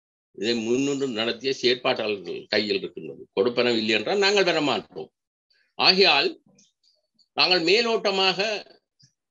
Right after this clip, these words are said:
மக்கள் வரவில்லை, மக்கள் தயங்குகின்றார்கள், ஏன் வரவில்லை என்பதை பார்ப்பதற்கு முன்பர், அவ்வேளையில் வேலை செய்த செயற்பாட்டாளர்கள்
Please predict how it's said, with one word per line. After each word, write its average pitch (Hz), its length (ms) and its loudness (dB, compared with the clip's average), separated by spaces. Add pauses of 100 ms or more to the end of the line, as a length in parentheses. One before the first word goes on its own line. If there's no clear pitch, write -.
(360)
மக்கள் 120 320 0
வரவில்லை, 135 760 2
மக்கள் 120 640 -4
தயங்குகின்றார்கள், 139 920 -2
ஏன் 131 220 0
வரவில்லை 123 460 -2
என்பதை 107 680 -8
பார்ப்பதற்கு 101 600 -2
முன்பர், 110 480 2 (1800)
அவ்வேளையில் 247 640 6
வேலை 202 220 6
செய்த 180 280 6
செயற்பாட்டாளர்கள் 147 1000 2